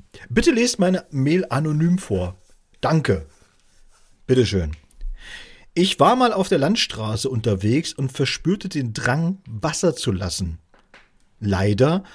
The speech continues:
konnte ich im Dunkeln keinen Waldweg erkennen. Also fuhr ich einfach etwas an den Rand zum Fußweg hin,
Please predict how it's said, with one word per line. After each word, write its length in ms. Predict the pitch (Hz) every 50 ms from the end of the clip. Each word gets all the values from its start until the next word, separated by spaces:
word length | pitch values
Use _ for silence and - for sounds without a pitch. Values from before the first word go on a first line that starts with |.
| - - _
konnte 300 | - - 190 165 - 170
ich 100 | 151 -
im 200 | 175 160 135 113
Dunkeln 480 | 120 131 165 196 202 220 214 196 190 190
keinen 460 | - - 139 151 175 190 180 156 131
Waldweg 560 | 147 156 190 214 196 - - 117 107 - -
erkennen. 500 | - 95 - - 104 92 90 85 82 80 - _ _ _ - - - - - -
Also 300 | 135 170 190 190 208 190
fuhr 260 | 190 - - 254 240
ich 140 | 190 - -
einfach 320 | 165 220 294 269 - 208 -
etwas 320 | - 202 - 208 175 -
an 80 | 143 113
den 140 | 208 202
Rand 280 | 202 185 151 202 208 196
zum 180 | - - 196 190
Fußweg 540 | - - 247 240 - - 226 220 220 202
hin, 280 | - 220 208 208 226 247